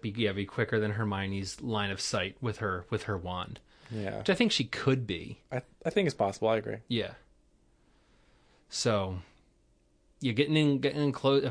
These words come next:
Speaker 1: So dodging, dodging those, getting in close, um, and then if I get the wand out.
Speaker 2: Yeah, I agree. You
Speaker 1: I
Speaker 2: kick,
Speaker 1: mean
Speaker 2: you kick her, you kick the lightsaber, you s-, cut it with your lightsaber. Like,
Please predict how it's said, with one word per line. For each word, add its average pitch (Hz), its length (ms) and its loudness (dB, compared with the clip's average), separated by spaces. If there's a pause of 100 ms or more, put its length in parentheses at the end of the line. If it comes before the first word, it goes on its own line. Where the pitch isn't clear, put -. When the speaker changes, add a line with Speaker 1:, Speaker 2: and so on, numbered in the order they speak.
(140)
Speaker 1:
So 117 220 -2
dodging, 139 500 2
dodging 143 340 4
those, 127 460 4
getting 123 260 2
in 127 120 2
close, 110 640 -2 (920)
um, 98 500 -2 (420)
and 117 120 0
then 107 360 0 (580)
if - 80 -6
I 131 60 2
get 143 140 4
the 107 80 2
wand 104 300 2
out. 98 60 6
Speaker 2:
Yeah, 135 100 8
I 143 60 6
agree. 143 240 6
You 104 100 2
Speaker 1:
I - 20 -6
Speaker 2:
kick, 139 140 2
Speaker 1:
mean 104 80 -4
Speaker 2:
you 113 60 -4
kick 202 280 2
her, 208 140 6
you 156 100 2
kick 170 200 -4
the 170 60 4
lightsaber, 165 320 4
you 101 80 0
s-, - 300 -12
cut 156 160 2
it 143 60 4
with 113 140 -2
your 107 100 -2
lightsaber. 123 480 2
Like, 104 200 4